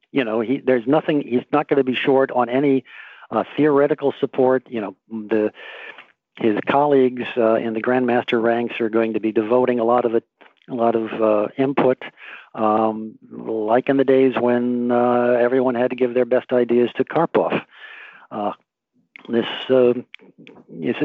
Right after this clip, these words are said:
this will not, this is not gonna be, you know, one person Magnus versus one person Jan.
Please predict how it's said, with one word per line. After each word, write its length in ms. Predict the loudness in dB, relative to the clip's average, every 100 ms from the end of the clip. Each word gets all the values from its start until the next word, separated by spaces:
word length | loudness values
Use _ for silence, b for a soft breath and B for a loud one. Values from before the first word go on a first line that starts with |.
| -2 0
this 120 | 2
will 180 | 2 2
not, 240 | 0 2
this 160 | 2 2
is 120 | 2
not 180 | 2 2
gonna 160 | 0
be, 360 | 2 2 2 0
you 80 | 0
know, 140 | 0 2
one 280 | 2 0
person 580 | 0 0 0 -2 -4 -2
Magnus 420 | -2 0 0 -2 0
versus 360 | 0 0 -2 0
one 240 | -2 0
person 440 | 0 -2 -4 -6 -2
Jan. 400 | 0 0 -4